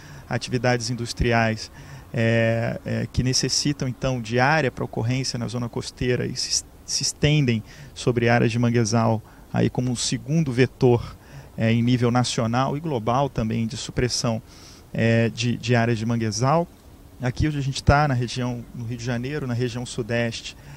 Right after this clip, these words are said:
é, esse é o principal vetor de supressão de áreas de manguezal. É, é, em especial, destaca-se, né, a atividade portuária, que é um grande vetor de supressão,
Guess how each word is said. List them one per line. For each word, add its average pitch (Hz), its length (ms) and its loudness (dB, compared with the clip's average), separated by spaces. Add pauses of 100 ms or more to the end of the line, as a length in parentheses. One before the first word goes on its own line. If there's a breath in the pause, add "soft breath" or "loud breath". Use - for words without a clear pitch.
(160 loud breath)
é, 113 340 2
esse 123 640 0
é 113 80 -6
o 113 40 -4
principal 131 420 0
vetor 127 520 -2
de 113 300 -8
supressão 117 800 -6 (340 loud breath)
de 113 240 -4
áreas 117 300 0
de 110 80 -6
manguezal. 120 580 -2 (1040)
É, 117 480 8 (400)
é, 117 460 0 (280)
em 135 100 0
especial, 131 720 4
destaca-se, - 800 -2
né, 131 160 -4
a 139 40 -4
atividade 127 460 -2
portuária, 120 760 0 (500 loud breath)
que - 60 -6
é 120 40 0
um 117 60 -2
grande 135 320 2
vetor 139 480 4
de 120 100 -2
supressão, 113 640 -4